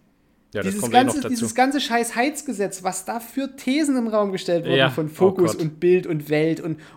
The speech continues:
Speaker 2: um Gottes Willen, das bringt uns alle um und ihr könnt nicht mehr heizen im Winter. Okay, wenn's Klima wärmer wird, brauchen wir auch nicht mehr heizen im Winter, mal
Speaker 1: Das
Speaker 2: davon
Speaker 1: ist das Gute.
Speaker 2: abgesehen. Aber was da für eine Scheiße im Umlauf war, was da die Springer-Leute alles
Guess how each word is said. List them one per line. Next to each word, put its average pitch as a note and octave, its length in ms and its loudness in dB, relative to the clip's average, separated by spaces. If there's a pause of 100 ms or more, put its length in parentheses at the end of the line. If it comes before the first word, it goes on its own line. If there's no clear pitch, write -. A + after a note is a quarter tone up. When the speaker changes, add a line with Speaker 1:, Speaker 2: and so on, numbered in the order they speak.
Speaker 2:
um A#3 240 -4
Gottes B3+ 420 2
Willen, B3 160 2
das A3 220 -2
bringt B3 200 -2
uns A3 140 -2
alle A3+ 220 2
um B3+ 240 0
und A3 100 0
ihr G#3+ 80 0
könnt A#3 360 -4
nicht A#3 180 -4
mehr A3+ 180 -2
heizen B3 320 -2
im G#3 140 -6
Winter. G#3+ 320 0
Okay, F3+ 260 0 (240)
wenn's D#3+ 220 -2
Klima G3 260 0
wärmer F#3+ 240 2
wird, F#3+ 140 -2
brauchen G#3+ 240 -2
wir A3+ 80 0
auch G#3 60 0
nicht G3 120 -4
mehr F#3+ 100 -2
heizen F#3+ 280 -2
im E3+ 100 -8
Winter, F3 220 -2
mal E3 160 0
Speaker 1:
Das C#3+ 140 2
Speaker 2:
davon E3 140 -2
Speaker 1:
ist - 60 2
das - 60 -12
Gute. D#3+ 220 2
Speaker 2:
abgesehen. G3 160 2 (600)
Aber E3+ 380 -2 (180)
was G3+ 240 -4
da A3+ 140 0
für B3 260 0
eine A#3+ 220 2
Scheiße C4+ 460 -2
im B3+ 120 0
Umlauf A#3 380 2
war, G3+ 180 0
was G3+ 160 -4
da G#3 80 -2
die G#3+ 120 -4
Springer-Leute G#3+ 1000 0
alles A3 400 -6